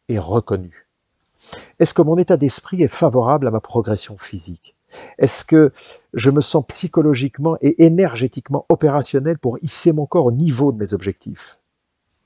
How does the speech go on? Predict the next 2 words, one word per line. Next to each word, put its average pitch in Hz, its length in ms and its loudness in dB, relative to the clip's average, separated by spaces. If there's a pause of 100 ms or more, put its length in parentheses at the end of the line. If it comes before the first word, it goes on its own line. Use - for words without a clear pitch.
(1600)
Évaluez-vous 165 600 4 (160)
aussi - 460 -8